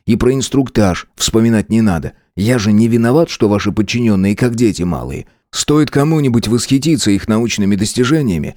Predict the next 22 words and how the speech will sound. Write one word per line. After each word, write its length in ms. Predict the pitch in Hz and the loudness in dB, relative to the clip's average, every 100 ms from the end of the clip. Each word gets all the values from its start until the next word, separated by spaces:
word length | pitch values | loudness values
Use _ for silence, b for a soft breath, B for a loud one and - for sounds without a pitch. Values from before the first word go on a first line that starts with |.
| B B | B B
так 160 | 117 135 | -2 0
у 40 | |
них 160 | 143 127 | 0 0
сразу 360 | 139 151 110 | 0 0 0
же 140 | 98 98 | 0 0
словесный 480 | 117 123 127 123 | 2 2 2 0
водопад 440 | 117 117 110 95 - | 2 2 0 -2 -2
начинается. 640 | 78 - 71 - - 85 B B B | -8 -8 -8 -8 -8 -10 B B B
Или 180 | 131 151 | 2 4
вам 220 | 160 160 | 2 2
конкретные 600 | 165 170 156 151 156 156 | 0 2 2 2 0 0
случаи 400 | 151 123 98 95 | 2 2 2 0
напомнить?» 580 | 92 - - 67 80 - _ _ _ _ - 92 | 0 -2 -6 -8 -14 -16 _ _ _ _ -6 0
На 140 | 95 | 0
эту 160 | 92 98 | 4 4
отповедь 400 | 120 107 95 - | 4 2 0 -2
чекиста 500 | 95 - 113 - 90 | -6 -2 -4 0 -2
Арсеньеву, 540 | 82 117 113 98 87 | 0 0 2 2 0
видимо, 340 | 87 98 95 | 0 0 0
ответить 400 | 87 95 92 85 | 0 -2 -2 -4
оказалось 480 | - 85 90 85 - | -4 -2 -2 -2 -2
нечем. 400 | 92 76 - - | -4 -4 -8 -14